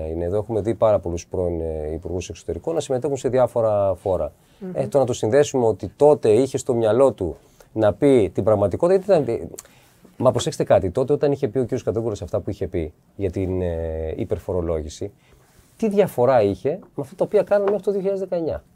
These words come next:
Speaker 1: Αυτά δεν κάνανε. Δηλαδή, συγγνώμη, έχ-, αλλάξανε ποτέ, ο σύριζα άλλαξε ποτέ μυαλό ή άλλαξε ποτέ, ε, κατεύθυνση στην οικονομία. Και ο κύριος Κασελάκης αυτά τα οποία είπε,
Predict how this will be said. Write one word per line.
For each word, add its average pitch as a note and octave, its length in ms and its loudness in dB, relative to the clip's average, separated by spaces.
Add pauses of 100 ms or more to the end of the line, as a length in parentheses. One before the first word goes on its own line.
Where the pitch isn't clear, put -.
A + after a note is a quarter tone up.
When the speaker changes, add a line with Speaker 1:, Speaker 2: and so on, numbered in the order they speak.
Speaker 1:
Αυτά - 160 -4
δεν G#2 100 0
κάνανε. F#2 360 -2 (540)
Δηλαδή, D3+ 380 4
συγγνώμη, C3+ 380 6
έχ-, B2+ 180 2
αλλάξανε A#2+ 400 4
ποτέ, G2 220 0
ο - 20 4
σύριζα A2+ 300 2
άλλαξε A2+ 200 0
ποτέ G2 240 -2 (520)
μυαλό F2+ 360 0
ή F#2+ 80 2
άλλαξε G2+ 280 0
ποτέ, F2+ 580 -4 (340)
ε, F#2+ 340 0
κατεύθυνση G2+ 540 -4
στην F#2 160 -8
οικονομία. E2+ 460 -4
Και F2 120 -10
ο - 40 -20
κύριος D#3+ 200 0
Κασελάκης A2+ 520 -2
αυτά A#2+ 160 -6
τα A#2+ 80 -4
οποία G#2+ 240 0
είπε, F3 360 -2